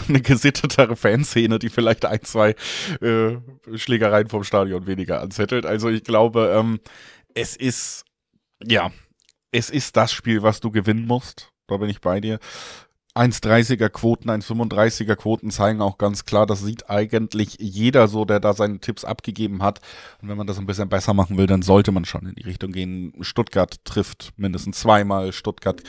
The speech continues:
gewinnt vielleicht, Handicap, all das sind Sachen, die man dann hier schon reingehen muss.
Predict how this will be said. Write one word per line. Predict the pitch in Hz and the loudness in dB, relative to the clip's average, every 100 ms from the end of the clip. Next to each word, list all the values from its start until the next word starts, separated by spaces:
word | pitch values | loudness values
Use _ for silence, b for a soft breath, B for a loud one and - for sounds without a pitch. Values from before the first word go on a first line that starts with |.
| B B _ | B B _
gewinnt | 135 131 127 | 4 4 4
vielleicht, | 123 110 110 - | 4 6 6 4
Handicap, | 123 120 107 113 104 - | 0 0 -2 0 0 0
all | 104 | -2
das | 104 98 - | 0 0 -2
sind | 104 | -4
Sachen, | 98 98 113 98 B B B - | -2 -4 -6 -12 B B B -12
die | - 120 | 0 4
man | 117 | 6
dann | 113 127 | 6 6
hier | 117 | 2
schon | - | 0
reingehen | 95 90 104 | -2 -2 -2
muss. | 98 - | -6 -10